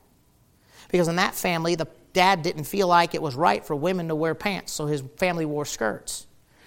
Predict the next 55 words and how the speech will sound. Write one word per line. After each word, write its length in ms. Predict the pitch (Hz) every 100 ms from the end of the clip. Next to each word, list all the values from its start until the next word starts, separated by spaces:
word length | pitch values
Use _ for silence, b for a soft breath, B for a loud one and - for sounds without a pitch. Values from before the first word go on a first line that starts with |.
| B
And 140 | 185
somebody 220 | - 180 160
came 180 | 185
to 40 | 170
me 80 | 147
and 40 |
said, 120 | 151
"We 140 | 135 185
don't 140 | 147
want 220 | 160 147
their 100 | 156
type 300 | 151 143 120
around 240 | 120 117 113
here." 240 | 120 131 _
This 180 | 175 185
was 160 | 190
years 540 | 139 147 190 226 226 185
and 100 | 185
years 200 | 196 175
ago, 260 | 175 170
so 140 | 147 147
it's 120 | 127
none 200 | 156 185
of 80 | 175
you, 180 | 135 123
okay? 300 | - 170 165 B B B B - _ _ _ _ _ _ _ _ - -
"We 80 | 185
don't 140 | 156
want 200 | 135 165
their 120 | 139
type 260 | 131 123 107
around 220 | 113 110
here." 240 | 113 113 113 _ _ _ _ _ _ _ _ -
And 100 | 147
I 80 |
said, 200 | 139 139
"Excuse 420 | 120 - - 151 180
me?" 300 | 240 240 - - _ _ _ _ _ _ _ _ _ _ _ _ _ _ _ -
We, 180 | 147 123
<laughs> 120 | 175 123
we 140 | 156
all 140 | 165
came 240 | - 151 127
from 180 | 131 123
that 160 | 113
kind 120 | 139
of 60 | 117
stuff. 220 | - 107
"We 80 | 151
don't 100 | 123
want 200 | 131 131
that 120 | -
type 220 | - 127
around 220 | 127 117 117
here." 200 | 117